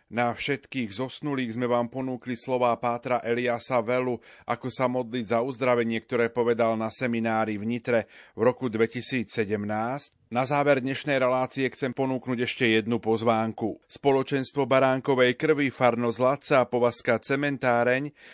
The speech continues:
vás pozývajú na zádušnú svätú omšu za pátra Eliasa Velu piateho novembra o desiatej hodine do kostola Božieho milosrdenstva v Lacoch. Páter Elias Vela zanechal hlbokú stopu v srdciach mnohých Slovákov.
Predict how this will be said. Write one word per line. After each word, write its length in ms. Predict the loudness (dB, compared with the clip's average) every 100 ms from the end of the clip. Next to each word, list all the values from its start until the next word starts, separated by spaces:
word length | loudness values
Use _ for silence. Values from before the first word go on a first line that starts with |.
| -2
vás 320 | 2 2 0
pozývajú 560 | -4 -2 0 2 4 4
na 160 | 2
zádušnú 560 | 2 0 0 -6 -4 -4
svätú 480 | -2 -2 -2 0 0
omšu 320 | -2 -6 0
za 160 | 0
pátra 400 | 2 0 2 0
Eliasa 640 | 2 2 4 2 0 -2 0
Velu 400 | 0 0 -2 -6 -12 -20 _
piateho 480 | 4 4 4 2 4
novembra 640 | 4 4 2 2 0 0 -4 _ _ -2
o 80 |
desiatej 640 | 0 0 2 0 2 2 4
hodine 400 | 2 2 0 2
do 160 | 2
kostola 480 | 2 -4 0 2 2
Božieho 420 | 2 -2 2 2 2
milosrdenstva 880 | 0 -2 -2 -2 0 -2 -4 -2 0
v 80 | 2
Lacoch. 500 | 0 0 -2 -2 -4 _
Páter 320 | 4 4 2
Elias 480 | 2 4 6 6 4
Vela 240 | 4 4
zanechal 480 | 4 2 -2 0 0
hlbokú 400 | 0 0 0 -2
stopu 400 | -4 0 0 0
v 80 | -2
srdciach 480 | -2 0 2 2 2
mnohých 240 | 0 0
Slovákov. 800 | -2 -2 2 4 2 4 4 4